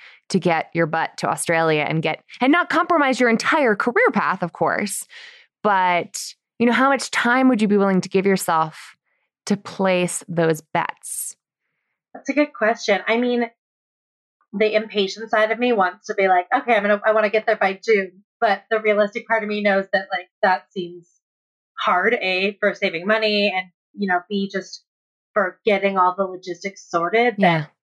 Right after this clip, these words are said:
Speaker 2: rushing it doesn't help me necessarily. So I think that, like, within a year would be great.
Speaker 1: Yeah.
Speaker 2: I would like that. And I also, you know, I've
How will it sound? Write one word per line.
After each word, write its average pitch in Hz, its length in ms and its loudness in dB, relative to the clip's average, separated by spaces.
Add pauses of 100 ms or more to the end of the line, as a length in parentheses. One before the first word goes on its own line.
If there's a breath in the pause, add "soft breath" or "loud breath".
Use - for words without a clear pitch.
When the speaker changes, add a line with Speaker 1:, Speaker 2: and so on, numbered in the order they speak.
(160)
Speaker 2:
rushing 196 360 -2
it 170 160 -4
doesn't 185 320 -2
help 170 220 -2
me 247 360 0
necessarily. 277 800 -2 (400)
So 208 520 2 (420)
I 240 60 0
think 320 320 -2
that, 220 260 0
like, 190 220 0 (580)
within 233 300 2
a 185 80 0
year 202 720 2
would 226 220 2
be 190 380 -4
great. 185 380 -2 (140)
Speaker 1:
Yeah. 285 260 2 (100)
Speaker 2:
I 208 80 4
would 196 160 -2
like 185 260 0
that. 302 360 2 (500)
And 254 380 2 (160)
I 240 120 0
also, 302 640 2
you 247 80 -6
know, 226 100 2
I've 220 160 2